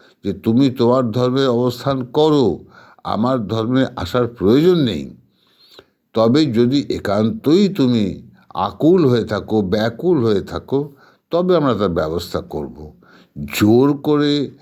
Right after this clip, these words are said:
কোনো ধর্ম, নিজের ধর্মে টেনে নিয়ে আসা, এ তো উম, মগের মুল্লুক। তো সুতরাং এখানে খ্রিস্টানরা এবং মুসলিমরা প্রতিযোগিতা করে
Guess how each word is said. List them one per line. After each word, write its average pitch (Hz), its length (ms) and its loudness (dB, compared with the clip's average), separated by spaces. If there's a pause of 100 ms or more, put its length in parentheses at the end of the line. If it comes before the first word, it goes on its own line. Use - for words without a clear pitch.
(300)
কোনো 135 280 0
ধর্ম, 117 400 0
নিজের 117 460 0
ধর্মে 120 460 0
টেনে 104 360 0
নিয়ে 120 240 2
আসা, 98 480 -4 (340)
এ 117 220 -4
তো 131 300 2 (380)
উম, 73 1000 -14 (320)
মগের 131 400 4
মুল্লুক। 87 680 -8 (600)
তো 113 80 -2
সুতরাং 127 560 2
এখানে 131 380 0
খ্রিস্টানরা 127 1080 0 (200)
এবং 120 260 2
মুসলিমরা 123 720 0
প্রতিযোগিতা 123 840 0
করে 71 400 -8